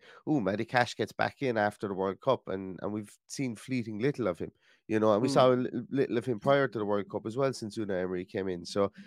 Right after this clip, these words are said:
Speaker 1: w-, we know that he does it, and I think it's a good policy to do that. When you've got a settled squad, you're able to do that because players know that they just have to work harder to get back into the team. You're not bombing anyone out of the squad as such. Uh, it just makes, it just focuses people's minds,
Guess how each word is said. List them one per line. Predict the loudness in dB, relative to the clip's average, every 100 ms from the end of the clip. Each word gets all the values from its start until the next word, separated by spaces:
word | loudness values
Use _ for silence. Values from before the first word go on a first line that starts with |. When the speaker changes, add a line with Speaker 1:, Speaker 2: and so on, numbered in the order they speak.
| -14
Speaker 1:
w-, | -12 -12 -14 -16 -2
we | 2 8
know | 8
that | 8 4
he | 0
does | 4 4 4
it, | 0
and | 0
I |
think | -2 -2 -2
it's | -6
a |
good | 0 -2 4
policy | 6 6 4 -4 -6
to | -6
do | -2 2
that. | 2 0
When | -6
you've | -6 0
got | 0 0 _ _ -10
a | 0
settled | 4 4 4 -4
squad, | 0 4 6 6
you're | 4 4
able | 4 0
to | -6
do | -4 2
that | 2 2
because | _ -6
players | -2 2 2 2
know | 0 -2
that | -2
they | -4
just | -4 -8
have | -10
to | -2
work | -2 0
harder | 0 0 -2
to | -6
get | -4
back | -2 -2 -6
into | -10 -12
the | -10
team. | -6 -6 -6 _ _ _
You're | 0
not | 0 2 6
bombing | 6 6 2
anyone | 0 2 0
out | 0
of | -2
the |
squad | -6 2 2 4
as | 0
such. | 0 0 -2 -8 -20 _ 2
Uh, | 4 2
it | 0
just | 0 2
makes, | 2 0
it | -4
just | -4 2
focuses | 2 2 0 -6
people's | -4 -6 -4 2
minds, | 2 2 -6